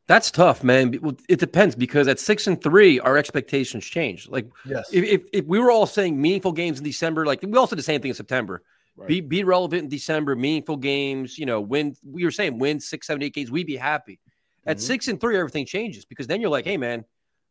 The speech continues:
Speaker 1: if you were, if you're winning six games, you should win ten at the end of the year. Like, you should be at that point, right?" That's where
Speaker 2: Mm-hmm.
Speaker 1: we were. Then they go one five. <laughs> It's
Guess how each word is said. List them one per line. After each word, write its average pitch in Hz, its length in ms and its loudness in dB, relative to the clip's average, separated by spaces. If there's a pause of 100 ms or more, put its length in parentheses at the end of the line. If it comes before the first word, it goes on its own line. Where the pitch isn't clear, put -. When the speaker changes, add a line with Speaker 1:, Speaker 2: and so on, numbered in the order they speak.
(120)
Speaker 1:
if 113 120 -16
you 226 100 -2
were, 254 120 4
if 131 140 -6
you're 247 100 -4
winning 226 260 -2
six - 260 -10
games, 208 220 -4
you 151 60 -6
should - 140 -10
win 143 100 -4
ten 151 220 -6
at - 60 -14
the 127 60 -8
end 117 100 -8
of - 20 -10
the 120 60 -10
year. 110 160 -10
Like, 95 120 -18
you 156 100 -14
should 135 140 -14
be 139 60 -4
at 127 80 -8
that 127 200 -4
point, 170 320 -8
right?" 117 220 -6
That's - 180 -12
where 156 120 -8
Speaker 2:
Mm-hmm. 117 80 -6
Speaker 1:
we 120 60 -6
were. 175 220 -4 (340)
Then 170 100 -2
they 175 80 -2
go 160 100 0
one 147 220 -2
five. 156 440 -2
<laughs> - 40 -10
It's 196 180 -8